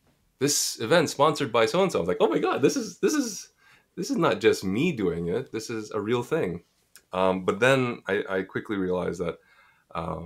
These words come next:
when you do that, you kinda sell it a bit, uh, in, in the sense of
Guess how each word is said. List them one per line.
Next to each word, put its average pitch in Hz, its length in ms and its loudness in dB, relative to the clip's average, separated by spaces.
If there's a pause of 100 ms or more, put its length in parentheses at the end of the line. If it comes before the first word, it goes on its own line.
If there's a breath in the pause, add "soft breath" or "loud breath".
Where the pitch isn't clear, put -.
(140)
when 101 140 -4
you 98 80 -2
do 127 160 0
that, 160 180 2
you 110 60 -2
kinda 269 260 -2
sell 123 320 4
it - 100 2
a 92 60 -4
bit, 82 180 -4 (280)
uh, 95 200 -2
in, 98 360 -4
in 101 80 -10
the 95 60 -6
sense 98 280 -8
of 90 300 -4